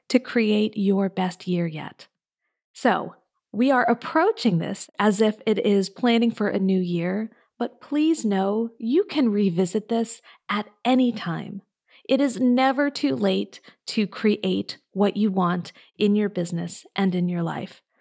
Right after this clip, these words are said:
And I hope the processes that I'm about to share with you today are helpful in supporting your vision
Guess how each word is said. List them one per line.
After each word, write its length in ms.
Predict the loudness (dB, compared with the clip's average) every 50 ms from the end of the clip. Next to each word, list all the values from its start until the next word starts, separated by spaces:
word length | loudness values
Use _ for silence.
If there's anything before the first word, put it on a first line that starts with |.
| _ _ _ _
And 140 | -2 0 2
I 80 | 2 2
hope 480 | 0 0 -2 0 0 0 0 0 -2
the 80 | -4 -4
processes 600 | -2 0 -2 0 0 -2 -4 -4 -2 0 0 0
that 120 | 0 0 2
I'm 120 | 2 2
about 300 | 0 2 0 0 0 0
to 100 | -2 -2
share 180 | -2 -2 -2 -2
with 180 | -2 -4 -6
you 80 | -8 -10
today 640 | -8 -8 -6 -2 0 2 2 2 2 0 -2 -4 -6 -8 -16 _ _ _ -2
are 160 | 0 0 0
helpful 720 | 0 0 0 0 0 0 0 -2 -2 -2 -2 -2 -4 -8 -12 -18 _ _ _ _ _ 0
in 500 | 2 2 4 4 4 4 4 2 2 0 -4 -10 _ _ _ -6
supporting 600 | -4 -2 -2 -2 -2 0 0 2 2 0 0 -2
your 440 | -2 -2 0 0 2 2 2 0 0
vision 580 | 0 0 0 0 0 0 0 0 0 -2 -4